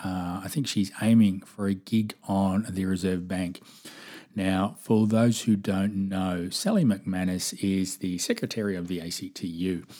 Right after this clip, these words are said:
which means that she doesn't really have a job.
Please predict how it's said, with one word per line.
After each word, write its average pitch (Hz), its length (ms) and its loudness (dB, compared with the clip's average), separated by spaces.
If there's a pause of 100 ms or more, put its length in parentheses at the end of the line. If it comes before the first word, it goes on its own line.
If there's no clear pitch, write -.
(260)
which 147 300 2 (220)
means 101 280 2
that - 120 -8
she 95 280 2 (160)
doesn't - 260 -2
really 92 160 -4
have 92 160 -2
a 95 40 -2
job. 78 240 -8